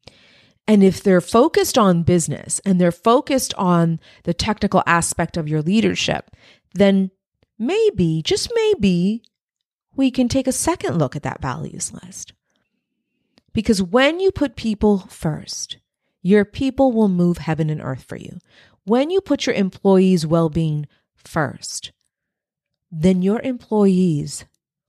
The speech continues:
will put you first above anything else. This is what we call loyalty. This is what we call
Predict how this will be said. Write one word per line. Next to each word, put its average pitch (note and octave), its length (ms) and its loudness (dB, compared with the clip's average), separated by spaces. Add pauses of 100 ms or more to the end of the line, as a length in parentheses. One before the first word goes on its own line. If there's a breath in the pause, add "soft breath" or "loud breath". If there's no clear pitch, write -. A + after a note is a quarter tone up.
(340)
will E3+ 120 0
put - 260 -2
you F#3 560 4 (120)
first D#3 580 -4
above D3+ 340 -2 (200)
anything D#3 440 -2
else. - 440 -12 (760)
This F3+ 240 0
is A3 220 2
what F#3+ 180 0
we F3 120 0
call D#3+ 480 -2
loyalty. D#3 840 0
This E3 180 -6
is F3 140 -6
what - 140 -10
we F3 100 -10
call E3 580 -6